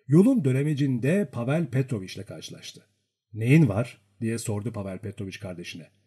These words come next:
"Hayalet gibi bembeyaz olmuşsun. İyi değilsin sen. Neden gidip yatmıyorsun?" Nikolay Petrovich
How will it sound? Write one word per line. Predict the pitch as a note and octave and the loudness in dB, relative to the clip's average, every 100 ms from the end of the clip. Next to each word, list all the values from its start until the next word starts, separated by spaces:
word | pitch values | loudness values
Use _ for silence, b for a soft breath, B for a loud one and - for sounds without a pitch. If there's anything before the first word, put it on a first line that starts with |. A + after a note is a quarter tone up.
| _ _ | _ _
"Hayalet | A#2 B2+ C#3 D#3+ - | 2 6 6 4 4
gibi | C3+ B2+ | 4 4
bembeyaz | D3 C3 A#2 G#2+ | 4 4 2 0
olmuşsun. | F#2+ F#2 - - - _ _ _ | -4 -8 -14 -16 -18 _ _ _
İyi | B2 D#3 | 4 6
değilsin | F#3 E3+ D3 | 6 4 2
sen. | A#2+ G2+ - _ _ _ _ _ _ B2 | -2 -4 -10 _ _ _ _ _ _ 2
Neden | C3 E3 | 4 6
gidip | C3+ B2+ | 4 0
yatmıyorsun?" | A2 G#2+ G2+ C#3 D#3 _ _ _ _ _ _ _ _ _ D3 | -2 -4 -6 -6 -10 _ _ _ _ _ _ _ _ _ 0
Nikolay | D#3+ F#3 F#3 | 2 4 4
Petrovich | G3 - E2+ C3 | 4 2 -4 -6